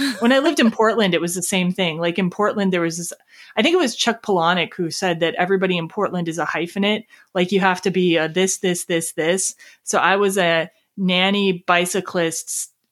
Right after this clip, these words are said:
Speaker 1: English major, vegan or something.
Speaker 2: Okay, okay.
Speaker 1: <laughs>
Speaker 2: Yeah.
Speaker 1: And you might have a friend who was, like, a, a, let's see, like, a welder, knitter, like, a, a burlesque dancer. So, you know what I mean?
Speaker 2: Uh-huh.
Speaker 1: Like, everybody would have a few things going on. So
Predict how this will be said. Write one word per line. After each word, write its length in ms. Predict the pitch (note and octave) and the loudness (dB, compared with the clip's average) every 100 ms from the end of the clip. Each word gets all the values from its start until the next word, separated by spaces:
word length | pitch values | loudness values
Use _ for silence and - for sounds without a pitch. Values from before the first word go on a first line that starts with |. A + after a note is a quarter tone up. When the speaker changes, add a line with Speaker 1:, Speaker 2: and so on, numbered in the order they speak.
| - | -2
Speaker 1:
English 400 | G#3 F#3+ F3+ - | 0 2 0 0
major, 800 | F3 E3 E3 E3 D#3 D3+ C2+ - | -2 -2 -2 -2 -2 -4 -8 -12
vegan 480 | F#3 F#3+ E3+ E3 E3 | -4 -2 -2 -6 -6
or 80 | F3 | -6
something. 380 | G3+ A#3 A3 A3 | -2 -2 2 2
Speaker 2:
Okay, 480 | A#3+ G#3+ G3+ - A#3 | 4 4 2 0 -2
okay. 320 | C#4+ A3 C4 C4+ | 0 -2 -2 0
Speaker 1:
<laughs> 160 | C#4+ - | 0 0
Speaker 2:
Yeah. 260 | G#3 F#3+ E3+ | 2 2 2
Speaker 1:
And 120 | A#3 B3+ | 2 4
you 60 | |
might 160 | B3 A#3 | 4 2
have 140 | A#3 | 2
a 100 | G#3 G3 | 0 -2
friend 380 | A#3 G#3 G#3 G#3+ | 0 2 2 0
who 160 | A#3 | 0
was, 320 | F#3+ F3 F3 F3+ | 2 2 0 0
like, 300 | E3+ E3+ E3+ | 0 0 0
a, 440 | D#3+ D#3 D3+ E3+ _ - - _ _ | 2 2 0 -4 _ -20 -20 _ _
a, 160 | F3+ F3 | -4 -2
let's 240 | F3 F3+ - | 0 -2 -2
see, 220 | F3 E3+ | 0 2
like, 240 | E3 E3 | 0 0
a 400 | E3 D#3+ D#3 C#3+ - | 0 0 0 -2 -8
welder, 1000 | F3+ F#3+ G3 G#3 G3 F#3+ F#3 F3 E3+ - F3 | -2 2 4 2 2 2 2 0 -2 -6 -4
knitter, 800 | F#3 F#3+ F#3+ F3+ E3+ E3+ E3+ - - | 0 2 2 2 2 0 -4 -12 -8
like, 400 | E3 D3+ D#3+ D3+ | -4 -4 -6 -4
a, 400 | D3 B2+ A#2 F3+ _ - _ - | -2 -2 -4 -8 _ -20 _ -8
a 120 | G3+ | -4
burlesque 600 | E3 G3+ G3+ F#3 F3+ - | -2 0 2 2 0 0
dancer. 520 | F#3+ D#3 D3+ E3+ B2+ F3 | -2 -2 -4 -8 -6 -6
So, 120 | F#3+ | -2
you 160 | B3+ | 2
know 80 | C#4+ | 4
what 80 | D4 | 6
I 40 | |
mean? 140 | C4 A3 | 6 6
Speaker 2:
Uh-huh. 80 | A3+ | 6
Speaker 1:
Like, 140 | G#3 | 4
everybody 340 | G#3+ A#3+ A#3 A3 | 2 2 4 4
would 100 | A#3+ | 4
have 160 | G#3+ | 2
a 60 | G3 | 0
few 240 | - G3+ | 0 0
things 340 | G3 F3+ E3+ - | 2 -2 -2 -4
going 260 | D#3 D3+ | -6 -4
on. 360 | F#2 B2+ C3+ F#3 | -6 -8 -8 -10
So 380 | - B2 A#2+ | -8 -8 -8